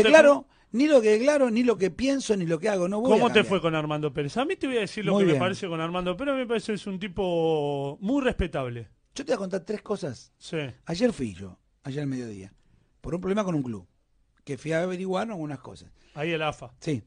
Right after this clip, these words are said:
Speaker 2: me encontré con Armando, estuve charlando un ratito con el secretario, muy bien.
Speaker 1: ¿Pero qué le dijiste cuando bajaba?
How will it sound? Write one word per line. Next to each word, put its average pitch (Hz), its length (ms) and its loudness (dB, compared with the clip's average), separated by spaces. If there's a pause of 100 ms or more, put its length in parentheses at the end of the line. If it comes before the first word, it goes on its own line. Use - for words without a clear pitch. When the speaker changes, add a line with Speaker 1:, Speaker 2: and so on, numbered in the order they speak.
(120)
Speaker 2:
me 151 120 -8
encontré 156 340 0
con 180 100 -2
Armando, 202 380 -4
estuve 151 180 -6
charlando 151 220 -6
un 147 60 -4
ratito 165 440 -8
con 120 220 -12
el 120 80 -14
secretario, 170 600 -6 (120)
muy 196 240 -6
bien. 185 260 -4
Speaker 1:
¿Pero 170 180 -4
qué 214 120 -2
le 220 80 2
dijiste 160 280 -4
cuando 135 200 -6
bajaba? 120 440 -8